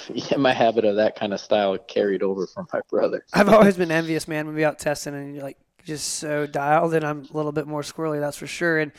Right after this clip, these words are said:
Speaker 2: your brother, I remember my first, um, recollection of your brother, you know, I knew of him racing, but we raced in, uh, it was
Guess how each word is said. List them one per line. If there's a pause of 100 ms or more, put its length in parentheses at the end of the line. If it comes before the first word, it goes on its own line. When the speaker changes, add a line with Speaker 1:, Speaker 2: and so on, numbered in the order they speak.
(380)
Speaker 2:
your
brother,
I
remember
my
first, (200)
um,
recollection
of
your
brother,
you
know,
I
knew
of
him
racing,
but
we
raced
in,
uh, (140)
it
was